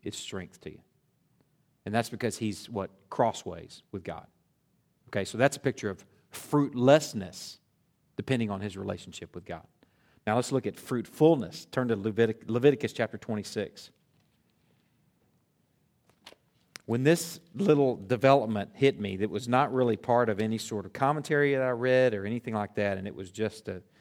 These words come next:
most delightful picture, the sequence of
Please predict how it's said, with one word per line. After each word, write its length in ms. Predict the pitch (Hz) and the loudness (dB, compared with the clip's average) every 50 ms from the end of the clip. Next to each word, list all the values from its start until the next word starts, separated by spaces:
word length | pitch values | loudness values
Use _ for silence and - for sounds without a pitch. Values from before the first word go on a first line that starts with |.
| _ _ _ _ _ _ | _ _ _ _ _ _
most 240 | - 110 113 107 - | -2 -2 -2 -2 -4
delightful 640 | - 104 95 98 101 110 107 - - - 95 90 87 _ _ _ _ _ _ _ _ _ _ _ _ _ _ _ _ _ _ _ _ _ _ _ _ _ _ _ | -6 -4 0 2 2 2 0 -2 -8 -8 -8 -8 -10 _ _ _ _ _ _ _ _ _ _ _ _ _ _ _ _ _ _ _ _ _ _ _ _ _ _ _
picture, 560 | - - - 143 123 - - - - 98 95 | -14 -4 -4 -4 -4 -4 -12 -10 -8 -6 -6
the 80 | 95 95 | -6 -8
sequence 920 | - - - - - - 147 151 151 151 - - 107 98 95 - - - - _ - | -8 -10 -12 -10 -10 -4 -4 -4 -4 -4 -8 -8 -8 -8 -8 -12 -14 -16 -16 _ -6
of 300 | 95 98 95 95 90 | -4 -4 -4 -6 -8